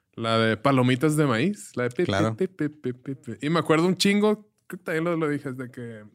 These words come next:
Speaker 1: la primera vez que escuché a Tina Turner,
Speaker 2: Ujú.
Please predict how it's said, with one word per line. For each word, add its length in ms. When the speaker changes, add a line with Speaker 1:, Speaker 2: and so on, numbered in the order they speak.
Speaker 1:
la 140
primera 260
vez 160
que 80
escuché 440
a 440
Tina 240
Turner, 420
Speaker 2:
Ujú. 260